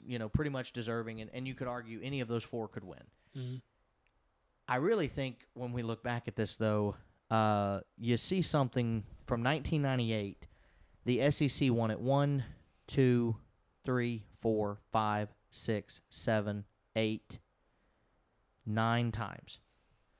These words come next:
Speaker 1: Um, from nineteen ninety-eight until twenty thirteen,
Speaker 2: Yeah.
Speaker 1: that was what? Uh,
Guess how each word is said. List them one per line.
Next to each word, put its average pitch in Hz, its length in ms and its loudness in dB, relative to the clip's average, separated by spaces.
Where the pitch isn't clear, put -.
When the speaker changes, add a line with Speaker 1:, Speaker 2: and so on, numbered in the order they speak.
Speaker 1:
Um, 98 460 -2
from 143 160 2
nineteen 160 380 2
ninety-eight 113 560 0
until 113 260 -2
twenty 120 260 -2
thirteen, 101 640 -2
Speaker 2:
Yeah. - 140 -14
Speaker 1:
that 117 220 4
was 110 200 2
what? 104 280 2
Uh, 98 400 -2